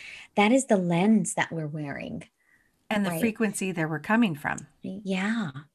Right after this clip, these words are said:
Speaker 2: Mm-hmm.
Speaker 1: Yeah. And so when you have somebody coming in neutrally, like you and I,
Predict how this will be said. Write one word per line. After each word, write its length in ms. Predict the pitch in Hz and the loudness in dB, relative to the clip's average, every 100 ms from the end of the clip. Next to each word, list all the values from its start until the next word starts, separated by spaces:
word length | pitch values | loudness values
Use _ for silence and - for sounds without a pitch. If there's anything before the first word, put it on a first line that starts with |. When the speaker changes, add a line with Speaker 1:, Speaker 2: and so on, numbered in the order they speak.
| _ - 170 | _ -18 -14
Speaker 2:
Mm-hmm. 280 | 151 151 | -12 -4
Speaker 1:
Yeah. 420 | 170 202 202 139 - | 0 2 2 0 -2
And 160 | - 202 | 2 2
so 140 | - 190 | 4 4
when 180 | 190 | 4
you 120 | 190 196 | 4 2
have 260 | 208 196 | 0 -2
somebody 360 | - 196 175 170 | 0 0 2 -2
coming 320 | - 185 170 | -2 -2 0
in 220 | 165 151 | 0 2
neutrally, 680 | 160 269 494 - 160 151 156 | 4 4 2 -2 -4 -6 -6
like 320 | 160 156 151 | -6 -6 -4
you 100 | 185 165 | -2 0
and 120 | 175 | 0
I, 480 | 254 208 151 151 | 0 0 0 -4